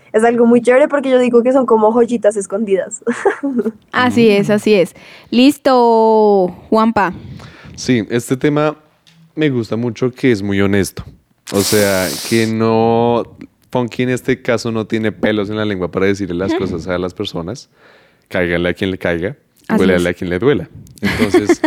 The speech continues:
Speaker 2: <laughs>
Speaker 3: por eso me fascina ese tema, porque hasta el día de hoy es, es como una biblia, literal. Es como
Speaker 2: Ajá.
Speaker 3: que no te fijes en el lobo vestido de oveja, eh, pequeña princesa, ¿no? Entonces, por eso llega al, al último tema que les voy a poner,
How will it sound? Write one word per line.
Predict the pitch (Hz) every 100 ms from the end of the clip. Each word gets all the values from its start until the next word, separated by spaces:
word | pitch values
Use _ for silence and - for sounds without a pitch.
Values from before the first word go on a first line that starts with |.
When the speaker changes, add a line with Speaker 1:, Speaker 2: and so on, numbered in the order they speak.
| -
Speaker 2:
<laughs> | 285 -
Speaker 3:
por | 233
eso | 226 113
me | 107 117 117
fascina | - 110 101 - 120 123 131 127
ese | 123 117
tema, | 127 123 135 320 285 -
porque | 117 104 110
hasta | 98 107
el | 95
día | 95
de | 110
hoy | 98
es, | 92 92
es | 104 101
como | - 117
una | 127 95
biblia, | 90 95 95 127
literal. | 117 101 92
Es | 92
como | 139 226
Speaker 2:
Ajá. | 107
Speaker 3:
que | 120 117
no | 113
te | 90 101
fijes | 110 107 113 117
en | 139
el | 143 147
lobo | 135 107 101
vestido | 123 127 110 95
de | 107
oveja, | 98 87 98 117 _ _ - - _ _ -
eh, | 87 85 80
pequeña | 95 - 90
princesa, | 85 92 85 85 117 170
¿no? | - 156 - -
Entonces, | 92 82 92 87 92 - _ - - - -
por | 127
eso | 147 131 147 170 _ -
llega | 104 110 104 107 110 117 _ _
al, | 107 107 92 _ - -
al | 95 92 90 85 85 82
último | 117 117 131 127
tema | 120 107 98 139
que | - 95
les | 85
voy | 85
a | 82
poner, | 107 123 104 107